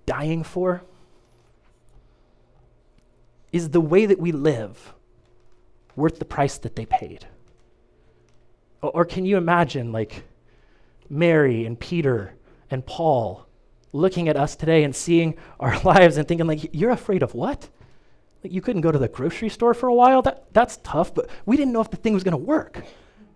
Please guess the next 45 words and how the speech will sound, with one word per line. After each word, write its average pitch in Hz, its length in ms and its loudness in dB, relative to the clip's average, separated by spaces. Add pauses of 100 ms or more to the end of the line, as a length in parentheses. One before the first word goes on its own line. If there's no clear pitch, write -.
right? 226 200 6
They, 269 140 4
they 247 140 8
ultimately 226 380 0
gave 202 340 -4
their 160 160 -2
lives 202 360 2
for 185 120 -6
this 156 180 -4
movement 190 380 -4 (180)
without 226 320 2
any 254 180 2
guarantee 185 540 0
that 170 140 2
it 170 80 0
was - 100 -2
gonna 170 160 -4
keep 156 180 -4
moving. 185 380 -6 (640)
Uh, 196 140 0
think 277 240 4
about 233 160 4
the 202 60 4
Apostle 208 360 2
Paul. 226 420 0 (320)
He 233 140 0
wrote 214 160 6
all 214 160 6
of 202 80 6
those 190 180 4
letters. 180 280 0
He 175 80 -8
planted - 320 -6
all 185 180 2
of 180 60 -2
those 170 160 -2
churches. 160 340 -8
His 165 160 -6
life 175 240 -4
was 156 120 2
radically 160 420 -2
transformed, 147 640 -4 (400)
and 190 100 2
it 185 80 6
all 196 160 8